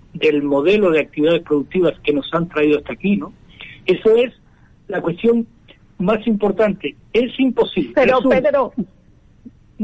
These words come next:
Speaker 1: Digo,
Speaker 2: Mm,
Speaker 1: resumo,
Speaker 2: perdón.
Speaker 1: si, si me permite un momento, digo
Speaker 2: Sí.
Speaker 1: resumo porque es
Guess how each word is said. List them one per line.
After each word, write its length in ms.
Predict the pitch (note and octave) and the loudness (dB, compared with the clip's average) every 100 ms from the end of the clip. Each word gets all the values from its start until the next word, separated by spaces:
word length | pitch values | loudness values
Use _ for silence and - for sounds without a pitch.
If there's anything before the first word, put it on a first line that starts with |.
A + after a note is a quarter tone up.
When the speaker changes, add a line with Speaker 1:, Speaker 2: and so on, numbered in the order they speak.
| A3+ _ | -10 _
Speaker 1:
Digo, 280 | F#3+ G#3+ A3 | -2 0 0
Speaker 2:
Mm, 40 | A#3+ | 2
Speaker 1:
resumo, 300 | G#3 F3+ C#4+ | 2 2 2
Speaker 2:
perdón. 260 | A3+ A3 A3+ | 2 0 -2
Speaker 1:
si, 140 | - | -2
si 60 | G#3+ | -2
me 100 | G#3 | 0
permite 280 | A#3 C4 | 0 0
un 80 | B3+ | 0
momento, 260 | A3+ G3 G#3+ | 0 0 0
digo 140 | B3 | 2
Speaker 2:
Sí. 60 | A#3+ | 2
Speaker 1:
resumo 340 | G3 B3+ B3+ | 0 0 0
porque 280 | A3+ A3 | 0 2
es 100 | A3 | 0